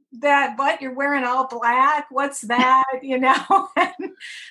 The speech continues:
like, totally going against, or you would say black, they say white, right?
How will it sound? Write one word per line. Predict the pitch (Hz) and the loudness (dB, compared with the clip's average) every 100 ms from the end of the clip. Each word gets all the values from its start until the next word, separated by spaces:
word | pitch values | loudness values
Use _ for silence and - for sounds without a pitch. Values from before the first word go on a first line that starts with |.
| - | 0
like, | 294 302 | 0 0
totally | - 285 294 311 330 311 | 2 4 4 2 -2 -4
going | 247 262 254 262 254 262 | -2 0 0 0 -4 -2
against, | 226 185 220 240 220 190 - - - | -2 0 0 0 0 -8 -16 -16 -10
or | 233 240 233 226 | -2 0 0 -2
you | 240 233 | -8 -8
would | 233 | -8
say | - 208 | -6 -6
black, | 185 254 294 277 269 269 | -6 -2 2 4 4 0
they | 233 226 | -6 -6
say | - 240 226 | -4 -6 -2
white, | 285 247 190 - _ | 2 2 0 -10 _
right? | 226 226 226 | -4 -2 -2